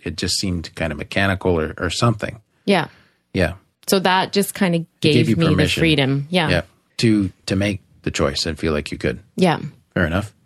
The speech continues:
Speaker 1: So what about, what about, Verlinda, what about finance? Like, is it, maybe this is a guy thing, but, you know,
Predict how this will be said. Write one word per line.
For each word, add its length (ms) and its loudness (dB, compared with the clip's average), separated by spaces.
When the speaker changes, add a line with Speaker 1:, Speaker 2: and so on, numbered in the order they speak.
Speaker 1:
So 100 4
what 280 4
about, 320 2
what 140 2
about, 360 2
Verlinda, 400 0
what 160 2
about 180 0
finance? 640 -4
Like, 220 -2
is 120 0
it, 160 0
maybe 320 4
this 200 4
is 120 2
a 80 0
guy 240 2
thing, 260 -2
but, 240 -2
you 120 -4
know, 200 -2